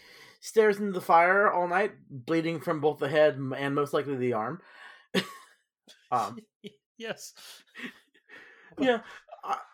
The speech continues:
Speaker 1: I didn't realize till he went back to the place that he did have shrapnel sticking out of his arm the whole night. <laughs>
Speaker 2: I, well, I remembered it 'cause I watched this episode, um,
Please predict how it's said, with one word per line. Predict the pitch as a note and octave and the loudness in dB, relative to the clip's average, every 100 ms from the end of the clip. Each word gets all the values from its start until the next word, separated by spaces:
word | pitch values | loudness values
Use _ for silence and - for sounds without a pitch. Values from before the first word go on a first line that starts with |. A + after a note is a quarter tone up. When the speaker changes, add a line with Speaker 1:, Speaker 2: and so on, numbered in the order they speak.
| _ _ G#3 | _ _ 8
Speaker 1:
I | E4 | 8
didn't | F4 A3 | 6 8
realize | G#3+ G#3 F#3+ | 8 8 6
till | F#3+ G3+ | 6 6
he | |
went | F3+ F3 C#3+ | 6 2 6
back | D#3+ D#3+ | 6 6
to | D#3 | 0
the | |
place | C#3 D3+ D3+ | 2 2 2
that | C#3+ | -2
he | D3 D#3+ | -2 -6
did | C3 E3 | -4 -4
have | C#3+ D3 | -2 -2
shrapnel | - D3 C#3+ C3 | 2 0 0 -6
sticking | - - F3 E3 D3+ | -10 -2 -2 -2 -4
out | C#3 C#3 | 0 0
of | A#2+ | -2
his | A#2+ | -4
arm | A2+ A#2 | -6 -8
the | A#2 | -6
whole | C3 B2 - | -6 -6 -10
night. | - - G#4 - - G4+ _ | -16 -16 -20 -18 -16 -16 _
<laughs> | - - _ _ A#3+ | -20 -20 _ _ -4
Speaker 2:
I, | - - - - _ - A3+ | -4 -6 -20 -20 _ -20 -10
well, | A#3+ B3 | -4 0
I | A3+ | 2
remembered | A3+ G#3 C#4+ G#3 | 0 -4 -4 -2
it | G3+ | -4
'cause | D3+ D#3+ | -4 -6
I | |
watched | D#3 E3+ - - - C3+ | -4 -4 -6 -14 -16 -8
this | F#3 F#3 | -6 -4
episode, | F3 E3+ - D#3+ D3+ C#3+ - _ _ - | -6 -6 -6 -6 -6 -8 -14 _ _ -10
um, | D#3 C3+ B2 B2 | -4 -4 -4 -10